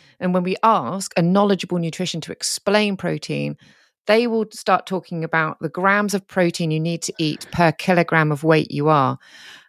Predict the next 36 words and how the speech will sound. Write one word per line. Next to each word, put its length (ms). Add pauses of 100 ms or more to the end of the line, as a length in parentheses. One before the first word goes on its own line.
(100)
And 320
I 180
haven't 280
weighed 240
myself 440
for 100
four 300
years. 560 (360)
I 80 (240)
sort 180
of 40
know 180
vaguely, 560
'cause 120
a 80
ballpark 440
kind 140
of 60
thing. 220 (440)
But 140
I 100
also 320
weigh 140
myself 440
in 120
stones 480
and 160
pounds. 440
So 200
all, 340
there's 200
too 440 (120)
many 580
sums 680
to 120
do 400